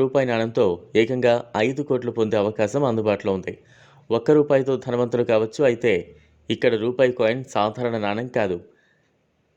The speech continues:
మీరు ధనవంతులు కావాలంటే పద్దెనిమిది వందల ఎనభై ఐదు సంవత్సరం రూపాయి కాయిన్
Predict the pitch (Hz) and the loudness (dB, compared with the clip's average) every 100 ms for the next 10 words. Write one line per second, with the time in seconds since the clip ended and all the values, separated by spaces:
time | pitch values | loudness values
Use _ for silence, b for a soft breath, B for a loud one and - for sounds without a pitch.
0 | - 117 135 120 123 127 139 139 127 117 | -2 2 2 0 -2 0 0 0 2 2
1 | 117 117 117 104 - - - 110 104 135 | 2 0 -2 -2 -4 -16 -2 -2 -2 -4
2 | 135 123 120 107 110 117 110 113 - 107 | -2 2 4 4 2 2 2 0 -2 -2
3 | 107 110 104 107 113 120 113 110 | 0 0 4 4 4 2 2 0